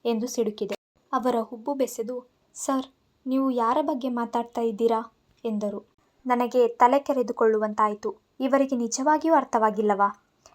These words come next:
"ಇನ್ಯಾರು ಆ ಪ್ರಜ್ಞಾ? ಟೈಮ್ ಎಷ್ಟಾಯ್ತು ನೋಡಿ,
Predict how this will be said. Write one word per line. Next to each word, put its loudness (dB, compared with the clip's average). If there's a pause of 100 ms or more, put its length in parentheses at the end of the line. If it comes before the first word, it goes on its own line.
(260)
"ಇನ್ಯಾರು 2
ಆ 6
ಪ್ರಜ್ಞಾ? -2 (340)
ಟೈಮ್ 4
ಎಷ್ಟಾಯ್ತು 2
ನೋಡಿ, -6